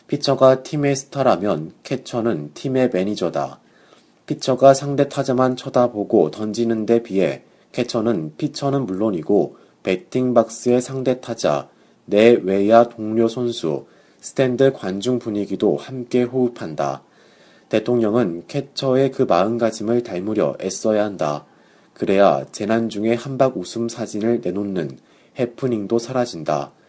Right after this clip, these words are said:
외야수 수비 위치를 고-, 교정해주는 캐처처럼 부처 간 협력을 원활하게 만들어 팀의 최종 승리를 일굴 수 있다.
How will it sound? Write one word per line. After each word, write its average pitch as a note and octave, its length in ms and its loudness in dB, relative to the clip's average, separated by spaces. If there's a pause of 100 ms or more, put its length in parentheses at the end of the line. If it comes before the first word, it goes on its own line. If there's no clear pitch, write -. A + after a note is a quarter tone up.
(520)
외야수 A2+ 440 6
수비 B2+ 360 0
위치를 A#2+ 480 2
고-, G#2+ 140 -8 (100)
교정해주는 G#2+ 920 -2
캐처처럼 A2 800 0 (300)
부처 A2+ 340 0
간 A#2+ 240 4
협력을 C3+ 520 0
원활하게 G#2+ 540 0
만들어 F2+ 600 -2 (340)
팀의 B2+ 440 0
최종 C#3 440 -2
승리를 A#2+ 560 0
일굴 G#2 280 0
수 - 180 -8
있다. D2+ 420 -4